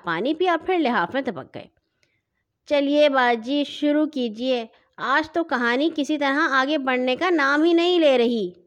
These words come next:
اشفاق بولا۔ "تم بڑھنے دو تو بڑھے نا۔" "میں نے کیا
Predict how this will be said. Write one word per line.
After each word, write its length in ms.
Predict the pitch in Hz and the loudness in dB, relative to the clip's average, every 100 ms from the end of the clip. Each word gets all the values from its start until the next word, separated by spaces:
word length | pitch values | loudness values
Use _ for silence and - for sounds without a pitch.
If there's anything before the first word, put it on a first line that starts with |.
| _ | _
اشفاق 480 | 196 208 - 202 196 | -12 -8 -4 -4 -4
بولا۔ 220 | 165 147 - _ _ _ _ _ _ _ - | -10 -8 -12 _ _ _ _ _ _ _ -2
"تم 160 | 330 277 | 2 2
بڑھنے 360 | 208 240 302 | 2 2 2
دو 220 | 254 269 339 | 4 4 4
تو 60 | 381 | 4
بڑھے 300 | 269 240 226 | 2 2 2
نا۔" 200 | 294 240 - _ _ _ _ _ _ _ _ - | 0 -2 -8 _ _ _ _ _ _ _ _ -14
"میں 320 | - 214 240 | -8 -4 -2
نے 140 | 349 | -2
کیا 140 | 370 | 0